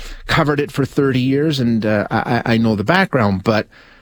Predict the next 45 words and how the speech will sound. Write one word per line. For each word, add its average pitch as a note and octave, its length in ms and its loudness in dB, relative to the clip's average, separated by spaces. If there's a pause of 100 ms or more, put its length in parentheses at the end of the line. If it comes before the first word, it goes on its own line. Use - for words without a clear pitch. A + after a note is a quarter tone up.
(760)
even F3 240 0
I C3 220 2
know A#2 220 2
that F#2+ 180 -2
the B2 200 -4
end C#3+ 260 0
game A2 200 2
here G#2 180 2
would G2+ 200 0
not A#2 460 0
be A2 180 0
good. A#2 320 -2
So A#2 140 0
you C3 200 -2
gotta C#3 260 0
wonder, B2 320 0
what G#2+ 480 -2
was A#2 340 -2
the A2 120 -2
reasoning G#2 680 0
for - 180 -4
this? E2 220 -2
We're G2 80 -2
gonna D3 160 0
speak C#3 280 -4
with - 140 -4
Ron A#2 300 2
Hassner G#2+ 460 0
now, F2 220 0
who G#2 200 0
is G2 320 0
the G2 100 0
Helen B2+ 280 2
Diller A2 240 2
Family G#2+ 360 2
Chair G#2+ 280 2
in G#2 80 2
Israel G#2 380 0
Studies F#2+ 360 -2
at F2+ 80 -2
the G#2 80 -2
University G2 420 0
of F#2+ 80 -2
California, F#2 540 0
Berkeley. A2+ 500 0